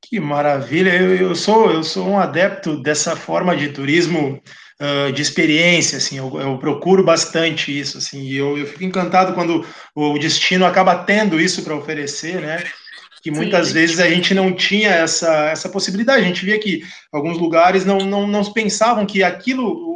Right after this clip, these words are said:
Speaker 1: o básico, o simples deles, era realmente uma experiência nova pra quem tava conhecendo o destino, né?
Speaker 2: Sim. É, o
Speaker 1: Ma-
Speaker 2: Maranhão proporciona realmente bastante experiências, dada a diversidade do estado.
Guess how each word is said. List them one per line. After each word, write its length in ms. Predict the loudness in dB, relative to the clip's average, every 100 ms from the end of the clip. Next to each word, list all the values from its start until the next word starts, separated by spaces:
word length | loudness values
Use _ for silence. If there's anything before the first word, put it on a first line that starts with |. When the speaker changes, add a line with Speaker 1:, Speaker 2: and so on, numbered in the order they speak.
| -6
Speaker 1:
o 40 |
básico, 600 | -2 0 0 0 -6 -8
o 40 | -6
simples 500 | -4 -4 -4 -8 -6
deles, 560 | -2 0 0 -4 -6 -16 _ _ 0
era 240 | 2 4
realmente 480 | 4 2 2 0 2
uma 140 | 2
experiência 520 | 2 0 0 0 -2 0
nova 260 | 0 0
pra 140 | -2 -4
quem 180 | -4
tava 260 | -2 0 -2
conhecendo 640 | -4 -4 -4 -2 -4 -4
o 60 | -4
destino, 600 | -6 -4 -2 -2 -4 -8
né? 220 | -14 -18 _ _ _ _ _ _ _ _ -12
Speaker 2:
Sim. 400 | -6 -4 -4 -8 _ _ -20 -18 -2
É, 160 | 0 2
o 40 |
Speaker 1:
Ma- 20 |
Speaker 2:
Maranhão 380 | 0 -4 -6 -10
proporciona 540 | -12 -12 -14 -14 -14 -10
realmente 440 | -10 -10 -14 -12
bastante 1000 | -12 -12 -14 -14 -12 -12 -10 -8 -10 -14 -20 -20 -14
experiências, 920 | -14 0 0 2 -2 -8 -10 -12 -10
dada 380 | -6 -6 -6 -10
a 40 | -10
diversidade 760 | -14 -18 -18 -16 -16 -16 _
do 80 | -20
estado. 400 | -20 -18 -20